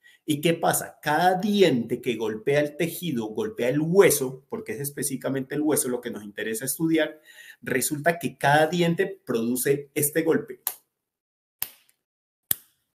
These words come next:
Y a medida que va avanzando, va produciendo un trauma corto, contundente. Ya lo hablaremos, o sea, entre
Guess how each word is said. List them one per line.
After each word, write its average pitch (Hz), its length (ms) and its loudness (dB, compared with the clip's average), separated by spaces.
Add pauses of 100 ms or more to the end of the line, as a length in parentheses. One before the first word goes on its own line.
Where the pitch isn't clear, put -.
(480)
Y 131 60 -6
a 127 60 -4
medida 147 380 2
que 180 80 2
va 147 140 4
avanzando, 170 640 2
va 135 240 2
produciendo 135 560 0
un 147 140 -2
trauma 147 520 0
corto, 120 480 0
contundente. 120 800 0
Ya 104 180 0
lo 117 140 -2
hablaremos, 135 560 0
o 127 80 -2
sea, 120 300 0 (280)
entre 120 600 0